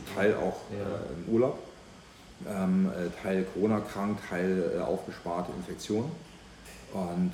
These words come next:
Speaker 1: äh, wir schreiben immer unsere Gruppen, kann jemand einspringen, bitte hier, einspringen da, einspringen
Speaker 2: Ja,
Speaker 1: da,
Speaker 2: ja.
Speaker 1: nicht? Und, äh, wirklich immer wieder, also wenige Minuten später, danke erledigt, danke erledigt, danke erledigt.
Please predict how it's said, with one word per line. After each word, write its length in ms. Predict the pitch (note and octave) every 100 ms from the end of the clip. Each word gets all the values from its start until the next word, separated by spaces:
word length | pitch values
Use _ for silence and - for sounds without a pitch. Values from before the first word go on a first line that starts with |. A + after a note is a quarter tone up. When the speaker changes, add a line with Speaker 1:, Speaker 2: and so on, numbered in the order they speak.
| -
Speaker 1:
äh, 420 | F2+ E2+ E2+ E2
wir 220 | F2+ F2+
schreiben 440 | - - F2+ G#2 G2+
immer 280 | F2+ G2 F#2+
unsere 200 | F2 F2+
Gruppen, 440 | F#2 G#2 G#2+ G2
kann 260 | - G2+ G2
jemand 320 | F#2+ F#2 F#2
einspringen, 520 | G2 G2 - G2 F#2+
bitte 140 | F#2 F#2 F#2+
hier, 220 | G#2+ G2+
einspringen 420 | - G2 - G2 F#2+
da, 280 | F#2+ F#2+
einspringen 380 | - F#2+ G#2 G2
Speaker 2:
Ja, 140 | G2 G2
Speaker 1:
da, 180 | G#2 -
Speaker 2:
ja. 60 |
Speaker 1:
nicht? 100 | G#2+ - - - - - -
Und, 300 | - G2 G2+ - - - - - -
äh, 120 | G2
wirklich 240 | A2 -
immer 300 | C3 B2+ G2+
wieder, 120 | A2 F#2+
also 140 | F#2+ F2
wenige 260 | A2 C3 A2+
Minuten 200 | G#2+ -
später, 500 | - G#2 G#2+ G#2+ F#2+ D#2+
danke 240 | - G#2+ G#2+
erledigt, 400 | F#2+ F#2+ E2+ D2 -
danke 240 | G2+ F#2+
erledigt, 380 | F#2 F#2 F2 D2+
danke 260 | - F#2+ F#2+
erledigt. 380 | E2 F2+ C2+